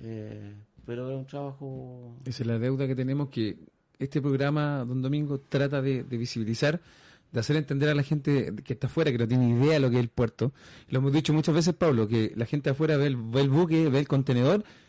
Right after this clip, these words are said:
Speaker 2: ah, e-, eso es el puerto.
Speaker 1: Claro.
Speaker 2: Y no, el de-, dentro del puerto hay un montón de oficios, un montón de oficios, incluyendo el, el, el importantísimo oficio que tiene usted, que son la, las personas encargadas de atracar esas tremendas naves sin que ro-,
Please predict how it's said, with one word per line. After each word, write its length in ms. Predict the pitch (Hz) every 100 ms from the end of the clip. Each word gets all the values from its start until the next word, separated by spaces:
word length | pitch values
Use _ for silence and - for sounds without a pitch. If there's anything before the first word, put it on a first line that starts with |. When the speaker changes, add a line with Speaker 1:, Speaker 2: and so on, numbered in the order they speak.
| _
Speaker 2:
ah, 260 | 147 185 143
e-, 140 | 139
eso 220 | 175 175 160
es 40 |
el 40 | 135
puerto. 420 | 208 208 - - _ - -
Speaker 1:
Claro. 220 | 123 117
Speaker 2:
Y 120 | - 135
no, 200 | 190 180
el 100 | 127
de-, 140 | 127
dentro 300 | 127 185 165
del 60 | 139
puerto 240 | 185 175
hay 40 |
un 80 | 156
montón 320 | 135 120 196
de 80 | 208
oficios, 320 | 160 220 135
un 60 | 113
montón 240 | 120 165
de 60 | 160
oficios, 240 | 156 180 147
incluyendo 380 | 131 143 202 196
el, 80 |
el, 260 | - 135 131 131
el 160 | 120
importantísimo 720 | 117 - 107 113 107 170 196
oficio 200 | 147 175
que 60 | 143
tiene 140 | 156
usted, 240 | 139 185 226 - - - _
que 100 | 127
son 160 | 147 156
la, 140 | 151
las 120 | 127
personas 300 | 131 127 175
encargadas 420 | 165 135 139 190 185
de 160 | 165
atracar 460 | 131 135 131 127 190
esas 220 | 202 180
tremendas 420 | - 147 180 180
naves 420 | 160 185 208 208 208 - -
sin 260 | - 180 180
que 140 | 156
ro-, 140 | 135